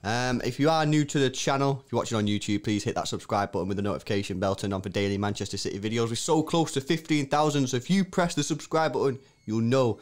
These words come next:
that you're helping us get to fifteen K, and that's, that's insane. Uh, smash a like on the video as well if you do enjoy it. And if, for those that are listening, um, on, uh, the spot, like, Spotify and Apple Podcasts and that, we're back. We're back on there. So, uh,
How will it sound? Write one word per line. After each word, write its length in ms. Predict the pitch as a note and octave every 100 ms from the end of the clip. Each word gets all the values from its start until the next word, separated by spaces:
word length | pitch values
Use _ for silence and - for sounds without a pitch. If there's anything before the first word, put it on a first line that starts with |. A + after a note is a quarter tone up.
| -
that 60 | -
you're 200 | G2+ A2
helping 340 | - B2 B2 A2+
us 120 | G#2
get 180 | A#2+ -
to 100 | -
fifteen 360 | A#2 - A2
K, 200 | G2+ G#2+
and 100 | G2
that's, 240 | G#2+ F#2+ - -
that's 300 | G#2 - -
insane. 420 | F#2 F2 F#2+ F2+ E2+ - - -
Uh, 120 | F#2 F#2
smash 240 | - E3
a 40 | D#3+
like 240 | B2+ A#2+
on 80 | A#2
the 60 | G2+
video 200 | G2+ G2
as 100 | G2
well 120 | F#2+
if 80 | F#2+
you 60 |
do 120 | F#2+ F#2+
enjoy 280 | F2+ F#2+
it. 40 | F#2
And 80 | A#2
if, 160 | - - -
for 60 |
those 180 | E3+ F#3
that 60 | F3
are 60 | D#3+
listening, 380 | E3 D#3+ D#3 D3 - - -
um, 300 | B2 C3 A#2+
on, 360 | A2+ A#2+ A#2 A#2
uh, 200 | A2 A2
the 80 |
spot, 380 | G#2 - G#2 -
like, 200 | F2+ E2+
Spotify 680 | - G2+ G2 A2 G#2+ G#2 G2+
and 100 | E2
Apple 240 | E2+ - F2+
Podcasts 380 | F#2 F2+ F#2 G2
and 120 | F2+
that, 180 | F#2 - - - _ -
we're 80 | G#2
back. 300 | F3 - -
We're 80 |
back 180 | C#3 D#3+
on 120 | D3
there. 240 | C3+ C3+ B2+
So, 280 | - G2+ G2+
uh, 160 | F#2+